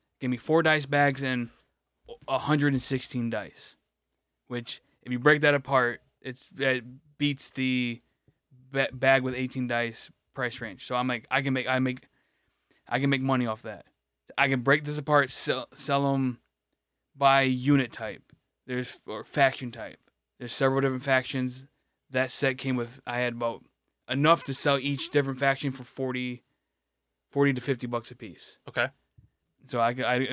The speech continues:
Speaker 1: I bought it for eighty. I could sell it for, like, one hundred or one fifty-ish.
Speaker 2: Okay.
Speaker 1: Because all the, a couple extra dice. Plus the dice bag, I could break it up even more. I think it was, if I broke 'em up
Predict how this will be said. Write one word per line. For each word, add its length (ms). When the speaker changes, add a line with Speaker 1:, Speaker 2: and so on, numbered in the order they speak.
Speaker 1:
I 140
bought 220
it 40
for 80
eighty. 280
I 40
could 180
sell 160
it 60
for, 100
like, 100
one 300
hundred 420
or 140
one 460
fifty-ish. 720
Speaker 2:
Okay. 200
Speaker 1:
Because 180
all 140
the, 120
a 160
couple 220
extra 240
dice. 340
Plus 220
the 60
dice 220
bag, 140
I 100
could 140
break 160
it 40
up 100
even 200
more. 380
I 80
think 180
it 40
was, 320
if 60
I 40
broke 300
'em 100
up 220